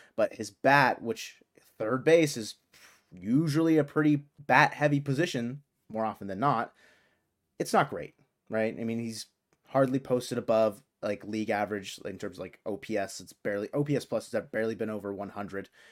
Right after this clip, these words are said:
And I don't know, like, would we see him continue to grow if we were to trade for him? And would the Pirates even be willing to give him up? Because you probably wanna keep him and O'Neal Cruz together. So, like, as far as fits go, I think it's, it's not as advantageous as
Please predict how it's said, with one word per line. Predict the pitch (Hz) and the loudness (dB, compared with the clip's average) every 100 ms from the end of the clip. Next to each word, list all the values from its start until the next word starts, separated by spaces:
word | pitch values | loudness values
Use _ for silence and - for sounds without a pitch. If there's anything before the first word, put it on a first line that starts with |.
| - - | -20 -6
And | 110 107 98 - - | -2 -2 -4 -4 6
I | |
don't | 214 | 8
know, | 220 110 | 8 6
like, | 110 - | 2 2
would | 139 127 | -2 -2
we | 117 135 131 - | -2 0 0 -8
see | - - 139 | -12 0 0
him | 139 | 2
continue | 143 143 147 135 | -2 0 -2 -2
to | 117 | -6
grow | 107 104 107 135 | -6 0 4 4
if | 147 131 | 2 -2
we | 113 | -4
were | 110 | -4
to | 98 | -4
trade | - 156 156 | 2 2 4
for | 196 202 | 0 0
him? | 180 | -2
And | 107 101 | -6 -6
would | 101 | -4
the | 104 | -4
Pirates | - 123 123 123 | -2 2 2 0
even | 120 | -2
be | 131 | 0
willing | 127 127 139 | 2 2 0
to | |
give | 135 147 | 2 2
him | 143 | 4
up? | 180 226 | 4 2
Because | 123 135 113 104 - | 0 0 0 0 -8
you | 95 | -18
probably | - 113 127 | -2 0 2
wanna | 123 127 123 95 | 0 0 -2 -4
keep | - 135 139 | -2 -2 0
him | 139 151 | 0 2
and | 127 | 0
O'Neal | 117 147 123 | 0 0 0
Cruz | - 185 165 | 0 -2 -2
together. | 147 101 107 156 151 - _ | -4 0 4 2 0 -12 _
So, | - 170 | -4 0
like, | 139 | 0
as | 147 | 0
far | 226 | 0
as | 175 | -2
fits | - 208 214 | 2 2 2
go, | - 113 101 98 - _ | 2 4 4 0 -10 _
I | - | -14
think | - 156 151 | -4 -2 0
it's, | 147 - - _ _ _ | -2 -4 -12 _ _ _
it's | 127 131 | -8 -4
not | 165 165 - | 0 0 -2
as | - 131 131 127 - | 0 4 4 2 -2
advantageous | 117 113 110 107 107 101 95 | -2 0 -2 -4 -6 -6 -10
as | 92 80 | -12 -14